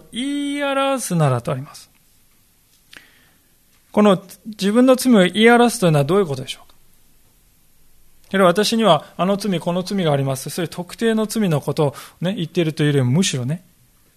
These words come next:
ああ、私のうちには罪というものを吐き出す源泉であるところの罪深さというものが、この私の中にしっかりと存在しているのだなということを正直に認めて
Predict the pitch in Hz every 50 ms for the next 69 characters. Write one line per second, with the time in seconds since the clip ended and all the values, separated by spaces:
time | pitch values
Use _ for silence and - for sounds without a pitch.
0 | _ _ _ _ _ _ _ _ _ 233 254 269 262 254 247 233 226 240 247 233
1 | - 254 240 233 226 220 196 - 226 214 202 190 175 165 175 - - - 262 262
2 | 262 247 214 214 202 196 190 190 180 170 165 156 - - - 175 160 - 190 175
3 | 185 165 - - 151 143 139 _ - - - - - _ _ - 147 151 170 196
4 | 214 208 202 - 214 202 190 185 185 185 180 170 151 - - 123 - 151 120 120
5 | 117 135 175 220 - _ _ _ _ _ _ _ _ - - - 208 226 240 233
6 | 175 151 160 185 - - 269 254 - - 247 226 - - 196 196 190 196 190 190
7 | 190 196 185 180 165 165 147 123 - - - - _ _ _ _ _ - - 175
8 | 165 156 147 143 143 160 147 - - 160 147 147 147 139 156 135 131 127 127 -
9 | - - - - - - 240 - - _ _ _ _ _ _ _ _ _ _ _
10 | _ _ _ _ _ _ - - 247 247 262 240 - 214 190 190 - - 202 202
11 | 202 202 202 190 214 - - 196 - - - 262 208 208 208 208 208 208 202 190
12 | 196 208 202 214 240 285 302 302 311 294 - - 190 180 180 175 175 175 165 -
13 | 180 175 170 151 123 - - - - - _ _ - - - - - 156 160 165
14 | 170 165 156 - - _ - 214 190 160 147 135 131 - 165 156 147 143 143 _
15 | - 220 226 208 170